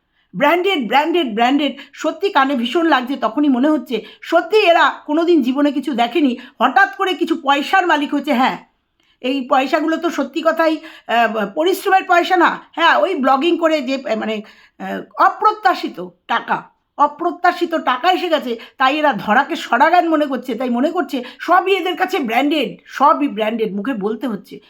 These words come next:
শপিং মলে গেছে, ব্র্যান্ডেড, সবই ব্র্যান্ড। হা-, হাবড়াটাকে খুব ভালো লেগে গেছে না? খুব ভালো লেগে গেছে। হাবড়ার ওই শপিং মলটা খুব ভালো লেগে গেছে। এর আগের দিন যেমন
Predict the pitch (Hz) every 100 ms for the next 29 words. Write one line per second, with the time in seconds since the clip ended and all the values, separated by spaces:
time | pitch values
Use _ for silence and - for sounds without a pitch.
0 | _ - 202 202 294 226 208 254 226 226
1 | 285 202 202 240 269 302 254 - _ -
2 | 269 269 220 196 - 196 233 - 180 208
3 | 294 339 349 - 294 302 311 320 311 285
4 | 254 254 311 392 - _ _ _ _ _
5 | _ - 254 214 220 233 240 202 185 175
6 | 175 - _ - 196 214 220 233 - 190
7 | - 254 247 240 220 339 254 220 240 247
8 | 240 233 226 220 214 220 208 220 240 240
9 | 233 240